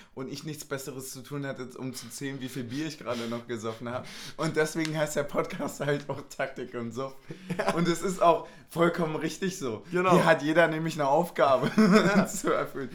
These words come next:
Speaker 1: Mir macht das auch keinen Spaß.
Speaker 2: Ja. Und was ich faszinierend fand, war, dass man halt viele Dinge, die man im Stadion gemeint hat zu sehen, dann auf einmal im Fernsehen nicht mehr gesehen hat.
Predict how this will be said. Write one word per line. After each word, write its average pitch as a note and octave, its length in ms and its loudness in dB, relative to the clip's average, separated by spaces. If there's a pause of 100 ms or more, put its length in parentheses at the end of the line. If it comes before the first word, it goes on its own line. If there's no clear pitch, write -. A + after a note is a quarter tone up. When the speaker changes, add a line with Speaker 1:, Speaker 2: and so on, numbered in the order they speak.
(120)
Speaker 1:
Mir A3+ 160 8
macht F#3+ 240 8
das D3 120 -2
auch G#3+ 180 10
keinen A3 160 4
Spaß. B2+ 360 2
Speaker 2:
Ja. - 60 -14 (480)
Und G3+ 160 0
was A3 120 0
ich G#3+ 100 -6
faszinierend G3 580 -4
fand, F#3 360 -8 (160)
war, D#3 240 2
dass D#3+ 200 -2
man E3 220 -6
halt C#3+ 220 -6
viele F#3+ 440 -8
Dinge, F3 520 -6
die D3+ 160 -14
man D#3 240 -6
im C#3 140 -10
Stadion D3 480 -6
gemeint C#3 340 -6
hat D#3+ 160 -10
zu C#3+ 140 -12
sehen, D3+ 240 -6
dann D#3 140 -6
auf A2+ 100 -12
einmal C#3 240 -8
im B2+ 100 -10
Fernsehen D3+ 400 -8
nicht F#3+ 180 -10
mehr D3+ 140 -8
gesehen A2 420 -12
hat. D#3+ 220 -12